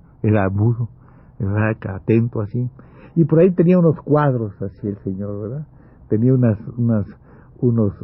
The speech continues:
entre, entre ellos había retratos de políticos, y en uno de ellos vi a Stalin, estaba puesto Stalin, ahí lo tenía, y por el otro lado hago así, y veo a Hitler. Entonces le dije, <laughs> digo,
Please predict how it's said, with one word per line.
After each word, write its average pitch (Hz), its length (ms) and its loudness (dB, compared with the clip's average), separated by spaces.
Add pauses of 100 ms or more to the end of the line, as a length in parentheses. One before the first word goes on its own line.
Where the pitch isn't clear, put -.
(200)
entre, 113 460 0
entre 131 260 4
ellos 139 120 4
había 123 280 4
retratos 120 520 2
de 117 100 2
políticos, 123 600 2 (560)
y 127 60 6
en 135 60 8
uno 196 220 8
de 175 120 8
ellos 165 180 6
vi 143 100 6
a 151 40 6
Stalin, 139 500 4 (520)
estaba 123 320 0
puesto 120 300 2
Stalin, 113 420 2
ahí 107 120 6
lo 110 160 4
tenía, 107 400 0 (640)
y 117 80 -4
por 113 180 0
el 123 80 4
otro 139 200 0
lado 135 280 2
hago 131 160 2
así, 147 320 0 (180)
y 120 80 2
veo 117 200 4
a 113 140 0
Hitler. 117 400 4 (480)
Entonces 123 480 2
le 127 40 4
dije, 127 220 0
<laughs> - 20 0
digo, 117 320 2